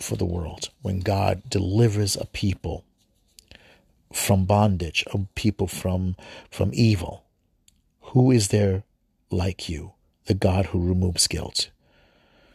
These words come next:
He's the only God that removes guilt. He is not a vindictive, evil God. He is a God who wants to remove guilt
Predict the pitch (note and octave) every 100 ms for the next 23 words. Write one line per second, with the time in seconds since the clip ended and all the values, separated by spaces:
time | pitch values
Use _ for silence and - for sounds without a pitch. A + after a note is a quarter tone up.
0 | _ _ _ - C3+ D3+ C3+ D#3 D#3 D#3
1 | D3 C#3+ C#3+ C3+ C#3 C#3+ C#3 - C#3 -
2 | - - B2+ B2+ A#2 A#2 A#2+ B2 - -
3 | A2+ A2+ A2+ G#2 A#2+ - - A#2+ - B2+
4 | G#2+ A2 A2 B2+ C3 F2+ - - G#2+ G#2
5 | G2+ - B2 B2+ C3 B2 - A2 G2 G#2
6 | B2 C3+ - - A2+ A2 G#2 G#2 A2 -
7 | C#3 E2+ -